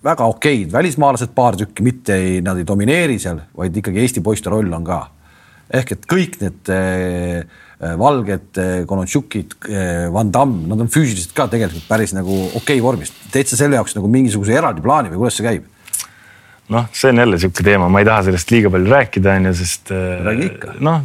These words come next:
Speaker 2: mis ma räägin? Selles suhtes see ei ole okei, et, noh, ma olen nüüd Pärnus töötanud kaheksa aastat. Noh, tegelikult üldfüüsilise treener on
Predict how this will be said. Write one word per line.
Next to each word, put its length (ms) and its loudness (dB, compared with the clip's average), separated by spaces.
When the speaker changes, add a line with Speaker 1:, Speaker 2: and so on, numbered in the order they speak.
Speaker 2:
mis 420 -2
ma 140 2
räägin? 260 0
Selles 300 2
suhtes 160 -8
see 100 6
ei 80 6
ole 80 6
okei, 380 2
et, 220 -8
noh, 180 -6
ma 160 2
olen 180 2
nüüd 160 0
Pärnus 320 2
töötanud 260 -2
kaheksa 360 0
aastat. 400 -10
Noh, 120 -8
tegelikult 480 0
üldfüüsilise 640 4
treener 400 4
on 120 4